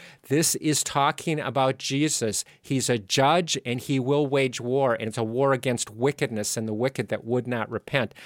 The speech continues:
Anyway, it goes on in verse twelve. "His eyes are a flame of fire, and on his head are many diadems. And he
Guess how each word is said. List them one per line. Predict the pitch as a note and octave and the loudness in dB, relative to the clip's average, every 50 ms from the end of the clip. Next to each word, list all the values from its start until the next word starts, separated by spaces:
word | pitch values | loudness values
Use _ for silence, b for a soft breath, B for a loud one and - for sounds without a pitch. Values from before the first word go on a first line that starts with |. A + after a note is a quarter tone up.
| B B B B B B B | B B B B B B B
Anyway, | D3+ D#3 D3+ C3+ B2 A2 - - - _ _ _ | 0 2 4 4 4 2 0 -4 -18 _ _ _
it | - C3+ - | -10 -6 -2
goes | D#3 D3+ C#3 | -2 0 2
on | D3+ C#3 C#3 | 2 0 0
in | C3+ | 2
verse | A2+ C3+ C3 - | 0 0 0 0
twelve. | - - - B2 G#2 - B B B B B B B B | -2 -2 -2 -2 -2 -2 B B B B B B B B
"His | B C3+ A#2+ - | B -4 -4 -2
eyes | - C#3 B2 C#3+ D3+ E3+ D3+ - E3 - | 0 2 2 4 4 4 2 0 -2 -2
are | B2+ A#2+ A2+ | 0 0 0
a | A2 | 0
flame | - - - C#3 C3+ C#3 | 0 -2 0 2 4 4
of | C#3+ C3 | 2 0
fire, | - - - C3 C3 C3 A2 G#2+ | 0 0 2 2 4 4 4 2
and | - A2+ A2 A#2+ | 0 -2 0 0
on | B2 B2 | 0 0
his | A2 - | 0 -2
head | - - - C3+ C3 B2+ B2+ - | -4 -6 -2 0 0 0 0 0
are | B2 A2+ | -2 0
many | A2 A2+ A#2+ B2+ C3 A#2 | 0 2 2 2 0 0
diadems. | - A#2 A2+ A2 A2+ B2 B2 G#2+ A2 G#2 G2+ G2 - - - - B B B B B B B B | 0 0 2 2 2 2 2 2 0 -2 -2 -2 -6 -8 -8 -8 B B B B B B B B
And | - B2 A#2+ A2+ | -2 0 0 0
he | - - - E3 D#3 D#3+ D#3+ D#3+ C#3+ | -2 -4 -2 0 2 2 2 0 -2